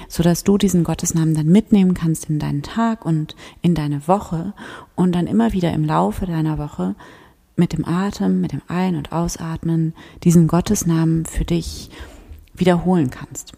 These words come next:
Also als Beispiel, Gott ist die Liebe, als Liebe als Gottesnamen aus dem ersten Johannesbrief. Und wir können das hier auch einfach mal kurz zusammen machen. Also ja, der Gottesname ist jetzt Gott ist die Liebe. Also schließe deine Augen.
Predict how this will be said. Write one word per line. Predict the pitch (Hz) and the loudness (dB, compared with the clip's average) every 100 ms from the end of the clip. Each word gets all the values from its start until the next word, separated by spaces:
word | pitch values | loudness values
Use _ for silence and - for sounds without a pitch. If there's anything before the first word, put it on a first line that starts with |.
| - - _ _ _ _ _ | -20 -20 _ _ _ _ _
Also | - 147 | -4 -2
als | 147 | -4
Beispiel, | - 156 202 - 175 175 170 170 175 _ - _ _ _ _ _ - - | 0 2 2 0 -2 2 2 0 -2 _ -20 _ _ _ _ _ -10 0
Gott | - - | 0 0
ist | - - - | -4 -4 -4
die | |
Liebe, | 156 170 175 156 147 _ _ _ - | 2 2 2 0 -8 _ _ _ -6
als | 160 - - - | -4 -4 -8 -8
Liebe | 151 175 160 147 | -2 0 0 -4
als | - | -4
Gottesnamen | 139 - - 139 135 | -6 -6 -6 -4 -2
aus | - - | -4 -2
dem | 147 | -2
ersten | - 147 151 | 0 0 0
Johannesbrief. | 135 139 147 - 202 - - _ _ _ _ _ _ _ _ - - - - | 2 0 -2 -6 -8 -10 -18 _ _ _ _ _ _ _ _ -18 -18 -20 -6
Und | 156 | -2
wir | 165 | 0
können | 170 | 0
das | 160 | 0
hier | - 180 | 0 -4
auch | 170 | -2
einfach | 165 160 | -4 -2
mal | 160 | -4
kurz | - 170 - | -4 -6 -4
zusammen | 151 147 139 | -4 -2 -2
machen. | 135 - 208 - | -2 -2 -2 0
Also | 160 156 151 156 - _ _ _ _ _ _ _ | -2 -2 -2 -4 -8 _ _ _ _ _ _ _
ja, | 160 175 | -2 0
der | 190 | 0
Gottesname | - - - 165 156 | -2 -6 -2 2 2
ist | - | 0
jetzt | 151 - | -4 -2
Gott | 156 160 | -2 -2
ist | - - | -4 -4
die | |
Liebe. | 170 156 160 214 247 _ | -2 -2 -2 -4 -6 _
Also | 165 165 | -6 -4
schließe | - 175 - | -4 -4 -2
deine | - 147 151 | -2 -2 -2
Augen. | 143 143 180 220 | -6 -4 -4 -4